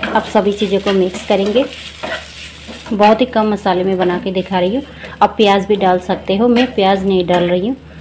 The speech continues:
एक मिनट आलू को भून लेंगे, बहुत ही अच्छा taste आएगा इस तरह से भूनने से। भून लिया है, stuffing हमारी ready है। अब इसको plate में निकाल लेंगे और आगे की तैयारी करते हैं।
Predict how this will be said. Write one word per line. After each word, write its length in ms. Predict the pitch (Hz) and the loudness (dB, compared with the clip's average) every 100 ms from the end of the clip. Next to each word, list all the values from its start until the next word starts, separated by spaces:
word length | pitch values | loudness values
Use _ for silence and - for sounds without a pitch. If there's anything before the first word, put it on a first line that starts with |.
| - | 2
एक 220 | 226 240 | 4 4
मिनट 240 | 226 202 208 | 2 2 2
आलू 200 | 185 185 | 0 2
को 140 | 185 | -2
भून 240 | 202 196 185 | -2 -2 0
लेंगे, 320 | 185 185 208 | 0 0 -2
बहुत 300 | 226 190 175 | -2 -2 -2
ही 80 | 190 | -2
अच्छा 220 | 180 196 | -2 -4
taste 360 | 185 190 185 - | -6 -6 -6 -2
आएगा 320 | 185 185 220 262 | 0 0 -2 -4
इस 160 | 226 | -4
तरह 140 | - 196 | -2 -2
से 120 | 185 | -2
भूनने 360 | 190 202 185 185 | -2 0 0 0
से। 200 | - 269 - - - - 302 220 | -2 -6 -6 -14 -20 -12 -10 0
भून 200 | 208 208 | 2 6
लिया 240 | 202 185 | 6 6
है, 200 | 196 233 | 4 2
stuffing 440 | 226 - 196 202 202 | 0 0 -2 0 0
हमारी 300 | 185 175 190 | 2 0 0
ready 300 | 185 185 202 | 0 0 0
है। 160 | 190 233 | 0 -2
अब 220 | - 185 | 0 0
इसको 280 | 180 - 220 247 - - | -2 -4 -4 -4 -8 -12
plate 260 | - 190 175 | -2 -2 0
में 100 | 185 | 0
निकाल 320 | 185 180 185 180 | 0 2 0 2
लेंगे 280 | 185 185 | 0 0
और 60 | 233 | 0
आगे 180 | 202 185 | 0 -2
की 140 | 185 | -4
तैयारी 300 | 196 190 180 | -2 0 0
करते 320 | 180 175 170 180 | -2 -6 -6 -4
हैं। 180 | 220 | -4